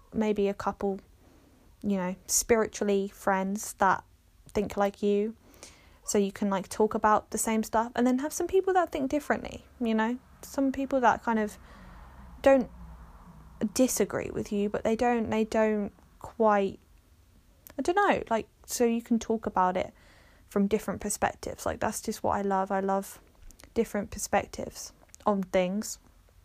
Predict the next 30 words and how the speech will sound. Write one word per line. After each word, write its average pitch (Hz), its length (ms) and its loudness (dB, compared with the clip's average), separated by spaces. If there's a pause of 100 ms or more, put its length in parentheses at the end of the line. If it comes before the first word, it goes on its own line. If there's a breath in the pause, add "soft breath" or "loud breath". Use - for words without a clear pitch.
(2000 loud breath)
Um, 202 760 2
I 233 60 2
don't 349 140 -2
know 403 80 2
why 339 180 6
I 302 40 4
love 277 140 2
it 226 80 -4
so 202 140 -2
much. 185 300 -2
I 226 100 2
just - 280 -4
do. 208 280 2
I 208 120 2
just - 220 -8
love, 220 240 4 (640)
I 226 120 4
just - 240 -6
love 202 420 4
it. - 260 -2 (100)
<laughs> - 100 -4
I 285 320 12
love 294 240 8
people, - 440 -2 (360 loud breath)
to - 100 -6
be 208 100 0
honest. 202 540 -6
I 208 100 4
love 208 560 0 (1040 soft breath)
humans 233 1200 0